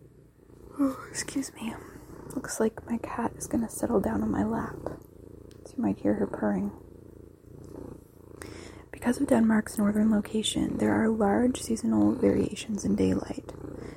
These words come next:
There are short days during the winter with sunrise coming around, uh, uh, eight forty-five A M and sunset,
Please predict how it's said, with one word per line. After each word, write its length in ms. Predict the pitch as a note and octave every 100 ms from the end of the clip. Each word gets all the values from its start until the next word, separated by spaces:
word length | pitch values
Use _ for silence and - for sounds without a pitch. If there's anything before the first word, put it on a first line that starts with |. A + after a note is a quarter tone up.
| -
There 100 | -
are 140 | G#3+ G#3+
short 420 | - - A#3+ -
days 360 | - G#3 A3 -
during 260 | - F#3+ G#3
the 80 |
winter 380 | G3 G3 - G#3+
with 180 | A3+ A3+
sunrise 600 | - A3 A3 G#3 A3+ A#3
coming 360 | - - F#3+ G#3+
around, 560 | G#3+ G#3 G#3 G#2 G#2+ - - - - - - -
uh, 260 | G#3 G3+ - - - - - - -
uh, 140 | A3 G#3+ -
eight 180 | A3
forty-five 460 | - A#3+ A#3 A3 A3+
A 160 | A#3 A3
M 240 | - G3+
and 180 | G3+ F#3+
sunset, 720 | - - G3+ - - - -